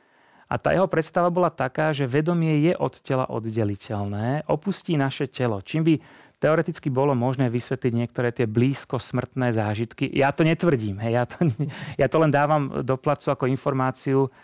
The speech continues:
o teologickom nazeraní, ktoré existuje. Ale v tej Lutherovej predstave, keďže on odmietal modlitby ku svätým, ktorí nás nepočujú, lebo sú v nevedomí, vychádzal z toho, a už som ho tu citoval, že človek, e, v smrti spí,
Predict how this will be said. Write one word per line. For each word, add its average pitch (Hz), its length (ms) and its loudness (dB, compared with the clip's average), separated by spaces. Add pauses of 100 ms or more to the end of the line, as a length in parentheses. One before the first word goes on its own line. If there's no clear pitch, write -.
(960)
o - 220 -4 (420)
teologickom 131 540 0
nazeraní, 127 480 0
ktoré 131 340 -2
existuje. 120 800 -2 (480)
Ale 170 220 4
v - 160 -2
tej 135 80 0
Lutherovej 160 320 0
predstave, 123 400 -4
keďže 120 320 -4
on 139 160 0
odmietal 143 480 0
modlitby 123 400 0
ku - 80 -14
svätým, 127 480 -2
ktorí 113 160 -8
nás 120 160 -2
nepočujú, 156 560 0
lebo 131 240 -4
sú 156 160 0
v 175 80 4
nevedomí, 123 400 0
vychádzal 147 480 0
z - 80 -14
toho, 135 200 2 (440)
a - 80 -8
už 131 80 0
som 143 160 0
ho 139 80 0
tu - 80 -6
citoval, 131 480 -2
že 127 80 -2
človek, 131 500 -2
e, - 720 -6
v - 60 -12
smrti 131 340 -4
spí, - 400 -6